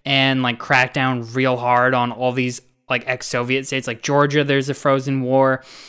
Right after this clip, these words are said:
frozen war in Chechnya, like, all these things. And I think that, like, Khabib realizes if you wanna be a successful Russian, you need to be pro-Putin.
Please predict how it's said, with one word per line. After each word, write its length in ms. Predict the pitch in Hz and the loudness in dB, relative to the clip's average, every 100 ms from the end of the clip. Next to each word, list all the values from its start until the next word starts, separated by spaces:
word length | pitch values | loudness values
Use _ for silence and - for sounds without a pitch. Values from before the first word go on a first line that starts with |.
| - - | -20 -8
frozen 380 | 165 147 139 | -2 0 0
war 140 | 131 131 | 2 2
in 80 | 123 | 0
Chechnya, 520 | 143 135 - 135 131 | 0 -2 0 0 0
like, 140 | 123 | 0
all 120 | 127 135 | 0 0
these 160 | 127 | 0
things. 300 | 139 131 131 - - - _ - | -2 -2 -4 -8 -20 -20 _ -2
And 480 | 131 127 123 127 135 | 2 4 2 0 -2
I 80 | 131 | -6
think 360 | - 151 143 - | -2 -2 0 0
that, 160 | 135 135 | -2 0
like, 220 | 127 - | -4 -6
Khabib 480 | 135 156 151 135 127 | -6 -2 2 0 0
realizes 920 | 143 156 147 123 120 120 117 120 120 - | 0 2 2 2 0 -2 -4 -4 -6 -10
if 160 | 123 | -8
you 120 | 143 139 | -2 0
wanna 200 | 139 135 | 2 2
be 160 | 131 | 0
a 40 | 127 | -2
successful 680 | - 135 147 135 - 120 | -4 -4 -2 -2 -2 -6
Russian, 500 | 117 131 135 123 113 | 0 0 0 -4 -8
you 100 | 113 | -6
need 200 | 117 117 | -6 -6
to 60 | 113 | -6
be 240 | 117 110 | -8 -10
pro-Putin. 760 | - - 123 113 104 - 120 | -10 -4 -2 -2 -6 -8 -8